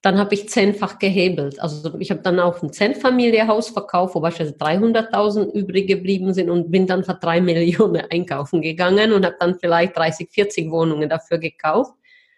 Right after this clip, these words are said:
Ähm, mir war halt wichtig, in kürzester Zeit das meiste Portfolio aufzubauen, um dann in die Bestandsarbeit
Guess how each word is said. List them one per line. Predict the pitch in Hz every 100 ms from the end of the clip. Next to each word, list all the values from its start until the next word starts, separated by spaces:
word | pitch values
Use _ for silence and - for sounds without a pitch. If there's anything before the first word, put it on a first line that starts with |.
| _ _ _ -
Ähm, | 180 190
mir | 196 185
war | 196
halt | 208 175
wichtig, | 220 - 214
in | 175 165
kürzester | - 254 247 254 - 233
Zeit | - 233 214 208 208 - _ _ _ -
das | -
meiste | 190 170 190 220 - - 202
Portfolio | 208 190 - 190 190 185
aufzubauen, | - 208 - - 208 220 214
um | 202 180 165
dann | 185 190 214
in | 202
die | 190
Bestandsarbeit | 175 185 - 175 180 - 160 156 151 151